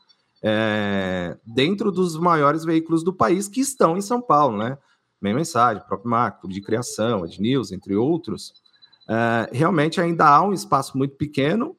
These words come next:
mas também ele é proporcional, é, à movimentação, é, comercial e, e em termos de acontecimento mesmo. Então não tem,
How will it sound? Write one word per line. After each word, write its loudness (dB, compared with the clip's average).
mas 0
também 2
ele 0
é 0
proporcional, 0
é, 0
à 6
movimentação, 0
é, -2
comercial 2
e, 0
e 2
em 0
termos 0
de 0
acontecimento 0
mesmo. 0
Então -4
não 0
tem, -2